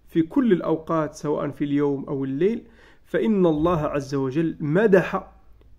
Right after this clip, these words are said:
من يفعل ذلك في آخر جزء من الليل وهو وقت السحر، فقد قال الله تعالى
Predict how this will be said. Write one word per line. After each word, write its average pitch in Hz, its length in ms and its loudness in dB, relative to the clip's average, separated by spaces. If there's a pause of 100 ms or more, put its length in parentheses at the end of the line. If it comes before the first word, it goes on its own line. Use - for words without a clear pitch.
من 147 220 2
يفعل 156 500 2
ذلك 175 580 -2 (140)
في 151 440 -4
آخر 170 540 0
جزء 170 380 -2
من 160 200 4
الليل 139 300 0 (520)
وهو 143 320 0
وقت 175 220 -4
السحر، - 460 -8 (680)
فقد - 260 -8
قال 165 220 0
الله 143 360 -4
تعالى 147 580 -2